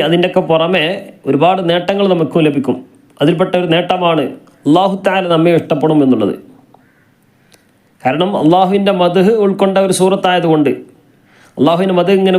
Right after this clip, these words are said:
കൂടുതൽ പറയുമ്പോൾ അള്ളാഹ്ക്ക് ഭയങ്കര ഇഷ്ടമാണ്. അപ്പോൾ അള്ളാഹു നമ്മെ ഇഷ്ടപ്പെടാൻ കാരണമാകും. മറ്റൊന്ന്, നമ്മുടെയൊക്കെ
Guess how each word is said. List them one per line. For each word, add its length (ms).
കൂടുതൽ 340
പറയുമ്പോൾ 300
അള്ളാഹ്ക്ക് 320
ഭയങ്കര 340
ഇഷ്ടമാണ്. 260
അപ്പോൾ 200
അള്ളാഹു 320
നമ്മെ 260
ഇഷ്ടപ്പെടാൻ 480
കാരണമാകും. 560
മറ്റൊന്ന്, 460
നമ്മുടെയൊക്കെ 320